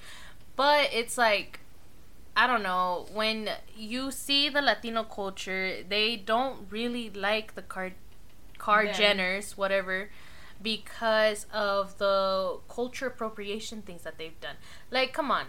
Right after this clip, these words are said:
Speaker 1: Like, in all reality, we do have to talk about how Kendall did her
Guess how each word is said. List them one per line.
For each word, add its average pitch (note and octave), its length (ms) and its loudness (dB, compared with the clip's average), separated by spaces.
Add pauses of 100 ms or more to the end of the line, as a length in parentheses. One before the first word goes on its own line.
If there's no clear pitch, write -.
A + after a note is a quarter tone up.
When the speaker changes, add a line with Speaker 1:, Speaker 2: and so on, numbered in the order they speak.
Speaker 1:
Like, G3+ 280 -6
in C4 140 0
all D4 140 8
reality, A#3 480 2
we A3 140 -6
do A#3+ 160 -6
have A#3+ 120 -2
to G#3 80 -8
talk G3 220 -2
about F3+ 200 -2
how F3 140 0
Kendall G3 560 -6 (360)
did G3+ 280 2
her F#3 960 0